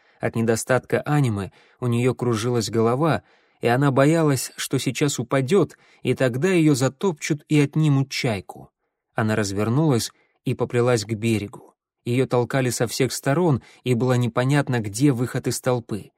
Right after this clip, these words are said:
Все старались выстроиться в очередь, но пока ещё не совсем получалось. И Гвен почувствовала, как колени у неё подогнулись, а потом перед лицом оказалась чья-то нога и утоптанная поверхность площади. Рука разжалась,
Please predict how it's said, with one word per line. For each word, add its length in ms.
Все 260
старались 520
выстроиться 600
в 100
очередь, 460
но 120
пока 240
ещё 280
не 100
совсем 380
получалось. 760
И 100
Гвен 320
почувствовала, 800
как 260
колени 440
у 80
неё 280
подогнулись, 760
а 120
потом 400
перед 240
лицом 540
оказалась 520
чья-то 400
нога 440
и 80
утоптанная 720
поверхность 680
площади. 720
Рука 340
разжалась, 680